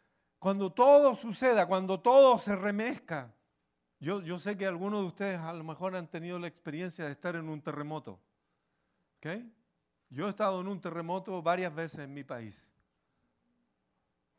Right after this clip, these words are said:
Un terremoto es que donde no hay, no hay dónde, no hay para dónde escapar. No hay que hac-, no hay nada más que hacer que pedir que el Señor tenga misericordia.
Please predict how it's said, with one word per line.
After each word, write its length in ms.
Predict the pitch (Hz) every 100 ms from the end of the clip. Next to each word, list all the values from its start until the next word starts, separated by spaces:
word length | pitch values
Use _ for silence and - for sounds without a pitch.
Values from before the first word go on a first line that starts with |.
| _ _ _ _ _ _ _
Un 140 | - 165
terremoto 580 | 180 175 170 208 202 190
es 140 | 202
que 240 | - 175
donde 500 | 147 151 147 175 170
no 200 | 165 175 208
hay, 200 | 226 170 - _
no 140 | 151
hay 140 | 202 233
dónde, 760 | 180 226 349 339 208 220 196 -
no 120 | 185
hay 100 | 233
para 260 | 180 208 208
dónde 340 | 220 247 226
escapar. 640 | 214 208 202 277 120 101 _ _ _ _ _ _ _ _ _ _ _ -
No 120 | 160
hay 160 | 247 190
que 120 | 254
hac-, 260 | 226 - 294
no 160 | 175 208
hay 100 | 214
nada 320 | 214 254 254
más 160 | 262
que 140 | 247 233
hacer 320 | 208 247 226
que 180 | 214 190
pedir 500 | 165 185 214 233 196 _
que 80 | 202
el 100 | 175
Señor 340 | 190 190 214
tenga 260 | 185 208 208
misericordia. 800 | 196 - 202 190 202 175 131